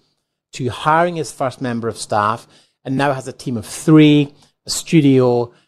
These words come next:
a podcast studio, and a series of production spaces in Victoria. Now, what he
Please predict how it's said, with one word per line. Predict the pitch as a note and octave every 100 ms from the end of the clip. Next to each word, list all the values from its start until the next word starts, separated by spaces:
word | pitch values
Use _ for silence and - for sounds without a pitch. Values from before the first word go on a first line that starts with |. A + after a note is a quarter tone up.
| _
a | -
podcast | - G3+ F#3 - B2
studio, | - - A#2+ A#2+ A#2+ - _ _ -
and | D#3+ D3+ D3+ D3 C#3 - _ _ _
a | C3+
series | - - C#3+ C3 B2+ A2+ -
of | A#2+ A#2 A2+ -
production | A2 D3+ D3+ - C#3+
spaces | A#2 - B2 A2 - A2 - -
in | C3 B2 A#2 -
Victoria. | - A#2 - C3+ C3 G#2 - _ _ - _
Now, | D3+ D3+ D3+ _ _ _ _ _ _ _ _ _ _ _ - -
what | D3 F#3 G#3
he | - F3+ E3+